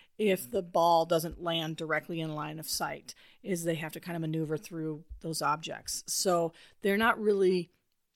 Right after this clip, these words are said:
massively important to the sport at this juncture, but they are there as a as a way for the, the ball to accidentally hide itself. Once we get into advanced and retriever, then things really go,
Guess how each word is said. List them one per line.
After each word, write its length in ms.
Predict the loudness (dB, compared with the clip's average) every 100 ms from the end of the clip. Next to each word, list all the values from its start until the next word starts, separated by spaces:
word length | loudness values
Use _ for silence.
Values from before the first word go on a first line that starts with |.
| _ _ -18 _ -6
massively 760 | 0 4 4 2 -4 -4 -4
important 480 | -2 0 0 -2 -6
to 140 | -6 -6
the 120 | -6
sport 300 | -4 -2 -2
at 80 | 0
this 160 | 0
juncture, 500 | 0 -4 -4 -2 -2
but 180 | -2 -4 -6
they 380 | -10 -2 0
are 160 | 2 2
there 360 | 0 0 0 -2
as 180 | -4 -2
a 220 | -4 -4 -12 _ -12
as 80 | -8
a 80 | -4
way 260 | 2 2 0
for 180 | -6 -8
the, 120 | -8 -6
the 80 | 0
ball 240 | 4 4
to 160 | 2 -4
accidentally 380 | -8 -8 -8 -8
hide 240 | -6 -6
itself. 440 | -6 -8 -10 -16 -20 _ _ -20 _ -20 _ _ _
Once 360 | 2 4 6 6
we 120 | 6
get 380 | 10 10 10 4
into 260 | -2 4 4
advanced 520 | 4 2 2 0 -2
and 140 | -4
retriever, 560 | -6 -4 -4 -2 -4 -2
then 280 | 2 2 4
things 300 | 2 2 0
really 240 | 0 -2
go, 540 | 0 2 4 2 0